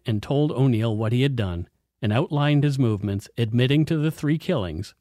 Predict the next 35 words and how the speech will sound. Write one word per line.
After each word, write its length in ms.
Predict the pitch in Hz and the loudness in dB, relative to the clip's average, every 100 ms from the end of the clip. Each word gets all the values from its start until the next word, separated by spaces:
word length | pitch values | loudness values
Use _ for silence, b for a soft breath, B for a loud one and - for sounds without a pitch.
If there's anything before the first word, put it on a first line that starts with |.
| - | -4
with 120 | 120 | -2
a 80 | 120 | -2
plan 380 | - 185 117 92 | 0 0 0 -2
to 80 | 123 | -4
do 180 | 107 | -2
more. 460 | 107 131 110 85 - _ _ _ _ _ _ _ _ _ _ _ _ | 2 2 2 -4 -16 _ _ _ _ _ _ _ _ _ _ _ _
I 80 | 147 | -2
did 260 | 143 220 151 | 4 4 4
cut 180 | 135 113 | 2 2
up 180 | 104 | 0
some 180 | - 143 | -2 -2
of 60 | 107 | 0
the 120 | 101 | 0
audio 400 | 107 127 104 92 | 0 2 0 -2
of 140 | 98 | -2
Basil's 420 | 98 110 107 90 - | -2 -2 -4 -8 -10
confession 880 | - 101 - 143 110 - 71 131 - | -8 -8 -4 -4 -4 -6 -10 -12 -14
for 180 | _ 135 | _ -2
you 160 | 113 107 | 0 0
to 100 | 98 | -2
hear 300 | - 117 90 | 0 0 -2
for 160 | - 101 | -4 -6
yourself. 560 | 90 - 160 92 - _ _ _ _ _ - | -6 -2 -2 -2 -6 _ _ _ _ _ -4
I 80 | 139 | 0
listened 320 | 165 151 135 | 2 2 2
to 60 | |
the 100 | 113 | 0
whole 180 | 104 139 | 0 -2
five 340 | - 147 127 113 | 0 0 2 2
hours 340 | 120 113 104 | 2 0 -2
of 60 | 110 | -2
this 160 | 107 | -4
petulant 520 | - - - - 95 | -4 -4 -4 -6 -6
man 300 | 117 113 107 110 | -2 -2 0 0
droning 440 | 117 117 107 104 | 0 0 0 -2